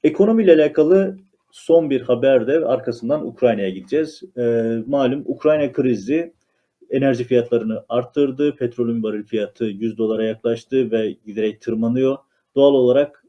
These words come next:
dünyada enerji fiyatlarında bir artış var. Biliyorsunuz geçen yıl içerisinde dünyada enerji fiyatları noktasında Türkiye bir rekor kırmıştı.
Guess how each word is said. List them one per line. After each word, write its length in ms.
dünyada 320
enerji 300
fiyatlarında 580
bir 180
artış 340
var. 180
Biliyorsunuz 560
geçen 360
yıl 140
içerisinde 600
dünyada 380
enerji 400
fiyatları 460
noktasında 520
Türkiye 400
bir 60
rekor 360
kırmıştı. 420